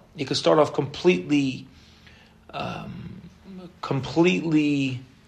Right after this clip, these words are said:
with good intentions. And then ultimately we end up,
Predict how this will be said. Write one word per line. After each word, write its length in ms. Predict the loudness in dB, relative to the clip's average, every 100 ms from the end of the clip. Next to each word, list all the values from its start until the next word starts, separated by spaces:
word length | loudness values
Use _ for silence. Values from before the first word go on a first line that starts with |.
| _ 0
with 180 | 2
good 160 | 6 6
intentions. 760 | 6 2 0 0 -4 -6 -10 -14 -20 -20 -20 -10
And 140 | -2 0
then 120 | 2
ultimately 640 | 6 6 4 0 0 0
we 220 | 2 0
end 220 | 0 2 4
up, 300 | 4 0